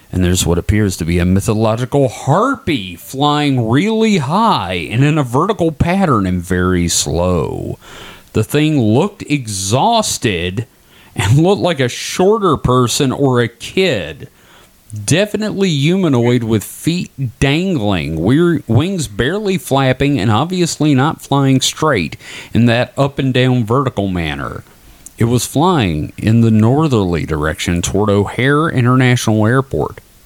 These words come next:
Strange indeed. It was bald and no feathers on the body, just feathers on the wings.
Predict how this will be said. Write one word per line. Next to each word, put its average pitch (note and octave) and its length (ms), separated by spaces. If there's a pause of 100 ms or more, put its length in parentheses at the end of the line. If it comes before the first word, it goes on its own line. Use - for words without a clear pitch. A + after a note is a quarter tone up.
(140)
Strange A2+ 540
indeed. F2+ 720 (380)
It A#2+ 200
was A2 200
bald F#2 960 (300)
and F#2 240
no A#2+ 240
feathers A#2 480
on A2+ 120
the G#2 80
body, F#2 460
just F2+ 280
feathers G2+ 400
on G#2 100
the G2+ 80
wings. G2 600